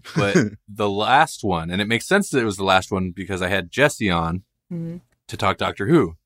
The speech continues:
Speaker 1: And it's called whatever, I think it's episode eight or something, was Doctor Who finally, because
Speaker 2: Right.
Speaker 1: meaning to do it for a while.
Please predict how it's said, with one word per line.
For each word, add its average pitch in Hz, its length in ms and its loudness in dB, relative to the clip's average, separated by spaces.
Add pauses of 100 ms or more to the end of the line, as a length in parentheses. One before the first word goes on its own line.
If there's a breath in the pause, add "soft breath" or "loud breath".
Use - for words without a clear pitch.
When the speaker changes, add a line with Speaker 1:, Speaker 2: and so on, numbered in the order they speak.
(260)
Speaker 1:
And 87 100 -4
it's 82 100 -6
called 90 500 0
whatever, 92 360 -2
I 95 100 2
think 101 100 2
it's 92 100 -2
episode 98 400 -4
eight 98 200 -4
or 90 80 -2
something, 87 320 -2
was 82 240 -8
Doctor 101 300 0
Who 110 200 2
finally, 80 560 -2
because - 440 -6 (280)
Speaker 2:
Right. 113 320 0
Speaker 1:
meaning 87 320 0
to 80 60 -6
do 90 180 2
it 85 80 -2
for 82 140 -4
a 80 40 -4
while. 87 360 -4